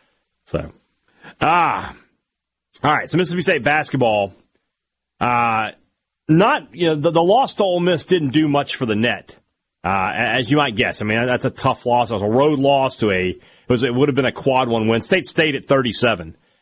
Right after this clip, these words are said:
as of today. Now three and five in quad one games. So their wins are Tennessee, Auburn, and, and Washington State remains a quad one win for them. They have, they're, so they're, they're six and seven quad one.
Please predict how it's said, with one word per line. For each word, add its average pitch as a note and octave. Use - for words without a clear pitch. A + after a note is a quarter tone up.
as A2
of G#2
today. F#2
Now G#2
three D#3+
and A#2
five D#3
in B2+
quad C#3+
one C#3
games. C3+
So B2+
their A#2
wins C3
are G#2+
Tennessee, C#3
Auburn, B2
and, G#2+
and G2+
Washington A#2
State A2
remains G#2
a F#2+
quad G2+
one F#2+
win F#2+
for F2+
them. F2
They A2+
have, G#2+
they're, A2+
so B2+
they're, A2
they're A2
six -
and G#2+
seven G#2+
quad A#2+
one. G#2